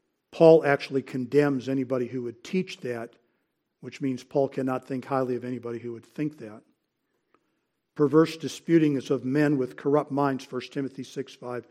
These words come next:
"destitute of the truth, supposing that gain is godliness. From such withdraw thyself." Anybody who would equate true godliness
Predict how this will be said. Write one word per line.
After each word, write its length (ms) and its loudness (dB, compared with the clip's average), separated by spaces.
"destitute 720 4
of 140 -4
the 60 -8
truth, 520 -8
supposing 760 4
that 260 4
gain 380 4
is 300 0
godliness. 920 -10
From 240 -2
such 380 -6
withdraw 400 -8
thyself." 680 -18
Anybody 440 6
who 120 8
would 100 6
equate 360 4
true 220 0
godliness 880 -2